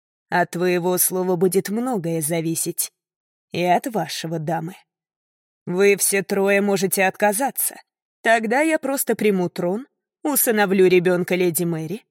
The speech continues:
и останусь править до той поры, пока он не будет готов взойти на престол. Не знаю, как тогда решать вопрос с наследством Кам, но для Сида двадцать-тридцать лет небольшой срок,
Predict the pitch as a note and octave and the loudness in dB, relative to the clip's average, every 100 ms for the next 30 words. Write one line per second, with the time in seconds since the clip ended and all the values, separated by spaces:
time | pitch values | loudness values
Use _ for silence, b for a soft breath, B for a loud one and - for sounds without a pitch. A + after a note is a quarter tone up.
0 | _ _ _ G3 G3+ A#3 B3 - C4+ A#3+ | _ _ _ 0 2 2 2 0 -2 -2
1 | - A3+ A3 G#3 F3 F#3+ G3 F#3 F3+ - | -2 2 2 2 0 0 0 0 -2 -2
2 | E3 E3 F3 A#3+ - G#3 G3+ G3+ G3 F3 | -4 -2 -6 -6 0 2 4 4 2 2
3 | F3+ E3 G3 F#3+ G3 - F3+ E3 E3 G3 | 0 -2 -2 0 0 0 -4 -2 -2 0
4 | F3+ - F3 F3 F3 G#3 - - C#4 D#3+ | 0 0 -2 -2 -2 0 0 -2 -6 -8
5 | _ _ _ _ _ _ - D4 C#4+ C4+ | _ _ _ _ _ _ -10 -6 -4 -2
6 | D4+ C4+ F#3+ - F#3+ G3+ G3 G3 F#3+ - | -2 -2 0 0 0 0 2 2 2 2
7 | F#3+ - F#3+ F#3+ G3 F#3+ - G3 F#3+ G3+ | 0 0 0 0 -2 -2 0 0 0 0
8 | G3 F#3 - F#3+ F#3+ F#3 - D4+ G#3 - | 0 0 -4 -2 -2 -2 -4 -4 -6 -14
9 | _ _ _ - G#3+ C#4 D#4+ C4 C4+ B3 | _ _ _ -6 -2 0 0 0 2 2
10 | - C#4+ A3 A3 G3+ G#3+ A#3 A3+ - G3 | 0 -2 -2 -2 0 -2 -2 -2 0 -2
11 | G#3 G#3+ - F#3+ F3+ G3 G3 G#3 G3+ G3+ | -2 -4 -2 -2 0 0 0 0 0 2
12 | G#3 G#3 - C#4 F#3 - F3 - - | 2 0 -4 -4 -4 -4 -8 -12 -18